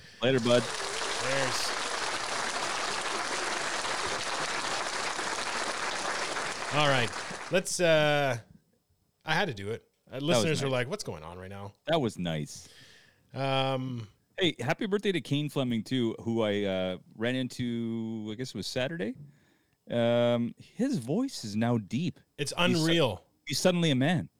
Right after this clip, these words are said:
Speaker 1: Well, he's thirteen, so he's suddenly a teenager for sure. But I couldn't believe it. He was, we were having a brief conversation. I'm like, uh, <laughs> "You're, you, you, is it Barry White?" <laughs>
Speaker 2: Right?
Speaker 1: You get the yeah.
Speaker 2: It's, you guys had, so, uh, the other thing we were gonna talk about or, or briefly mention that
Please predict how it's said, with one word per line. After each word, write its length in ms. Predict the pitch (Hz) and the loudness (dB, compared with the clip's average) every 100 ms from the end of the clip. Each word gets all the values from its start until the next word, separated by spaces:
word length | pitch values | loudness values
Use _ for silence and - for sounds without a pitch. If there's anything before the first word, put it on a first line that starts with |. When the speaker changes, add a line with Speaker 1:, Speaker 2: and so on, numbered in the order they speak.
| _ | _
Speaker 1:
Well, 80 | 117 | 0
he's 100 | 110 | 2
thirteen, 520 | 151 - 147 85 104 | 0 0 0 0 -4
so 120 | - 95 | -2 -4
he's 100 | - | 0
suddenly 220 | 104 85 | 0 0
a 40 | |
teenager 420 | - 147 85 80 101 | 0 0 0 -6 -10
for 100 | 90 | -8
sure. 240 | 95 131 | -6 -4
But 180 | 92 80 _ _ _ | -4 -8 _ _ _
I 40 | 127 | -2
couldn't 200 | 233 185 | -2 2
believe 260 | 127 214 | 2 2
it. 100 | 262 90 | 0 0
He 80 | 110 | 0
was, 180 | 107 | 0
we 140 | 117 113 | -2 2
were 60 | 113 | 2
having 180 | 123 | 2
a 80 | 107 - - | 0 -2 -4
brief 180 | 127 | -2
conversation. 460 | - 107 92 160 - | -2 -4 -2 -4 0
I'm 60 | 92 | 0
like, 260 | 92 _ _ _ _ _ _ 85 - | -2 _ _ _ _ _ _ -10 0
uh, 220 | 104 80 - - | 0 0 -4 -16
<laughs> 200 | - _ | -20 _
"You're, 300 | 101 113 120 | -4 -2 0
you, 340 | 120 117 104 - | 0 0 -4 -4
you, 160 | 104 - | -8 -2
is 160 | 107 92 | -2 0
it 80 | |
Barry 220 | 85 85 87 | 2 2 4
White?" 260 | 90 240 _ _ | 4 2 _ _
<laughs> 120 | - _ _ _ - - | -8 _ _ _ -12 -2
Speaker 2:
Right? 140 | 226 | -2
Speaker 1:
You 60 | - | 0
get 180 | 95 _ | -4 _
the 160 | 98 98 _ _ _ | -2 -2 _ _ _
yeah. 160 | 214 285 | 2 2
Speaker 2:
It's, 220 | - - - - | 0 -8 -14 -10
you 240 | 151 202 | -4 0
guys 260 | 262 240 185 | 2 2 4
had, 260 | 180 170 | 2 2
so, 380 | - 151 147 - - | 4 4 4 0 -8
uh, 180 | 143 135 | -2 2
the 100 | 135 | 2
other 100 | 156 | 2
thing 160 | 160 | 0
we 60 | 139 | -2
were 60 | 127 | -2
gonna 140 | 120 | -2
talk 280 | 113 123 117 | -2 -4 -4
about 220 | 117 123 | -4 -2
or, 120 | 131 107 107 131 | -4 -6 -12 -10
or 120 | 113 | -8
briefly 400 | 98 131 120 110 | -4 -4 -4 -6
mention 400 | 107 123 - 101 | -6 -6 -6 -4
that 220 | 117 117 | -4 -4